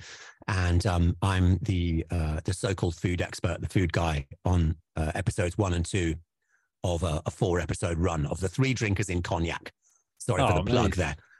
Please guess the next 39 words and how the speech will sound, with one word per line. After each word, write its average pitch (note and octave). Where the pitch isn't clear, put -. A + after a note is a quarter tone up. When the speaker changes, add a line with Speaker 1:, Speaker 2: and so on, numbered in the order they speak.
Speaker 2:
No, A#2+
Speaker 1:
But, D#3+
um, C3+
Speaker 2:
not B2+
at A#2+
all. D3+
Speaker 1:
it's, A2+
Speaker 2:
Oh, B2+
Speaker 1:
uh, C#3+
Speaker 2:
yeah. C3+
Speaker 1:
it's D3
a C#3+
fun D#3
thing. A#2
It's F#2
only, F3
they're D#3+
only E3
half C3
an B2
hour A2
long F#2
each. F2+
And, F#2
um, F2+
it's G#2
a A#2+
really A2
lovely G#2
travelogue, E2+
uh, E2+
the F2+
narrative G2
of F2+
which -
is F2+
that F2+
the F2
two, A2+